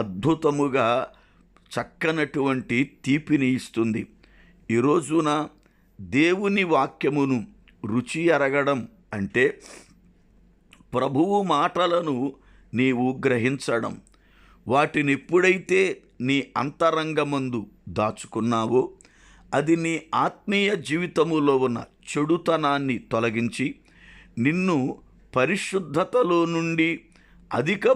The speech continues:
పరిశుద్ధతలోనికి నడిపిస్తుంది. దేవుని పిల్లలుగా మన ఆత్మీయ జీవితాన్ని మనము కట్టుకోవాలి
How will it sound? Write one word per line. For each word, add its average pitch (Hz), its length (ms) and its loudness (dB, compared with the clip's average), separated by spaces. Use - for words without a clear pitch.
పరిశుద్ధతలోనికి 147 1300 -2
నడిపిస్తుంది. 123 840 -4
దేవుని 190 420 4
పిల్లలుగా 143 600 2
మన 120 200 0
ఆత్మీయ 156 420 0
జీవితాన్ని 120 680 0
మనము 127 280 0
కట్టుకోవాలి 151 960 2